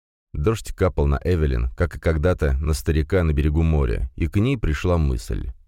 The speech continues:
Она не могла положиться на супервайзера. Если бы у него что-то было против кластера,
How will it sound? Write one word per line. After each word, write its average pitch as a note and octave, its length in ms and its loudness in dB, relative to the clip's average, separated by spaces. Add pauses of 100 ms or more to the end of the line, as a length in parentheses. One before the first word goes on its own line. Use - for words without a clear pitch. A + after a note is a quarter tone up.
Она D#2+ 200 2
не F2+ 140 2
могла F#2+ 360 2
положиться E2+ 500 2
на F2 100 2
супервайзера. D#2 960 2
Если D#2 300 0
бы C#2+ 120 0
у D2 40 4
него D#2 240 2
что-то - 340 -2
было C#2 240 2
против D2+ 400 -2
кластера, G2 640 0